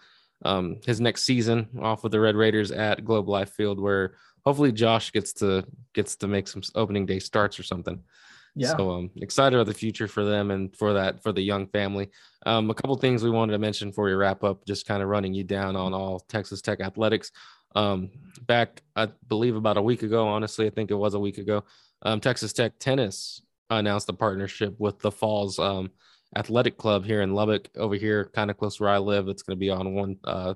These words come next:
Speaker 1: one twelfth. Um, there's already, um, obviously the facility is already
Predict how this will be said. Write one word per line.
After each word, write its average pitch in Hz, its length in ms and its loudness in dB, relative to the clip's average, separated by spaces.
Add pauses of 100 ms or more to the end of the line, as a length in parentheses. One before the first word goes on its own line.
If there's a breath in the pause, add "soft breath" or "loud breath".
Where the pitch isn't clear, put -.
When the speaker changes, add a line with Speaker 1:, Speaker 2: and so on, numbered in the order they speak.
Speaker 1:
one 127 200 2
twelfth. 110 400 -2 (540)
Um, 104 280 0
there's 113 200 4
already, 131 360 6
um, 101 360 2 (260)
obviously 113 320 0
the 104 80 -2
facility 107 400 0
is 101 120 0
already 98 300 2